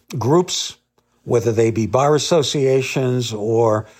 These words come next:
other types of, uh, conferences that deal with workers' comp, uh, they will be focusing on both the commission and its recommendations, and most importantly,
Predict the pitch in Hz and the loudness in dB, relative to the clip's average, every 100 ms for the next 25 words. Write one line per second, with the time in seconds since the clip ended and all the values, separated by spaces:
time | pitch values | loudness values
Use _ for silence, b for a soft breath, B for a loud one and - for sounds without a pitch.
0 | b b b 143 151 139 - 135 131 - | b b b 0 2 0 -2 -4 -4 -4
1 | 131 120 104 110 110 - 139 135 139 123 | -4 -4 -4 -6 -4 -2 -2 -2 -2 -2
2 | - 131 127 120 123 110 110 - 131 143 | 0 0 0 -2 -4 -4 -4 -4 -2 0
3 | 131 131 127 127 - 127 123 120 B B | 0 -2 -4 -4 -2 -2 -2 -4 B B
4 | B B 131 117 156 170 165 151 - - | B B -2 2 2 2 2 0 -2 -2
5 | 185 175 131 123 104 120 143 123 120 117 | -2 -2 -4 -2 -4 -4 -2 0 0 0
6 | 120 120 110 120 113 - 135 135 147 135 | 0 0 -2 -6 -8 -4 -2 0 -2 -2
7 | - 117 117 117 113 - b b b 117 | -6 -4 -2 0 -2 -6 b b b -6
8 | 120 123 127 117 127 135 - 127 123 - | -2 0 0 0 2 0 0 -4 -6 -6
9 | 123 113 131 - 214 - 139 131 120 120 | -4 -2 -4 -2 -2 0 -2 2 0 2
10 | 107 | -2